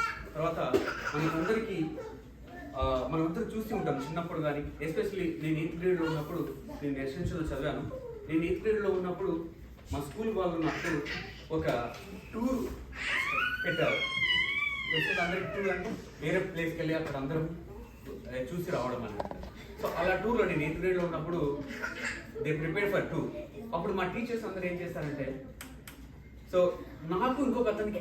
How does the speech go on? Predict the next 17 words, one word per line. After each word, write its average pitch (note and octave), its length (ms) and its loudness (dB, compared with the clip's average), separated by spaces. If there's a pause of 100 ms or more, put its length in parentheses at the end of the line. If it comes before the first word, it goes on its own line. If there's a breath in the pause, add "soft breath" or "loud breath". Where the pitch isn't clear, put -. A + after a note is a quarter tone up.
కలిపి F3 260 0 (240)
ఒక C3+ 100 2 (140)
జంటగా D3 420 4
చేశారు, C3+ 280 -2 (100)
ఒక D3+ 100 0 (300)
ఇద్దరు D3+ 340 4
కలిపి D#3 220 0 (100)
చేసి, D#3 240 -2 (640)
so F3+ 80 0 (120)
మేమందరం A3 540 6
ఎక్కడికి B3+ 280 4
వెళ్ళినా F#3 240 2 (720)
అంటే D#3+ 160 -2 (1300)
ఏదన్నా G#3+ 360 2
చూడ్డానికి F#3 360 2
ప్రదేశానికి E3+ 440 0
వెళ్ళినా, F3 240 0